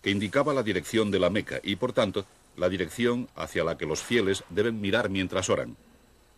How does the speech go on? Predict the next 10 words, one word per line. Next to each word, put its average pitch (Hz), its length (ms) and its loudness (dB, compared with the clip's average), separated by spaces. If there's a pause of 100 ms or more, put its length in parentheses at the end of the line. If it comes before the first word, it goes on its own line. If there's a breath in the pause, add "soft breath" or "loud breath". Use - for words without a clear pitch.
(1160)
Tampoco 98 400 0
tiene 123 240 4
mobiliario, 101 680 2 (140)
excepto 82 480 -2
esterillas 110 600 2
o 95 120 4
alfombrillas 90 600 2
para 87 180 0
la 87 80 4
oración. 87 480 2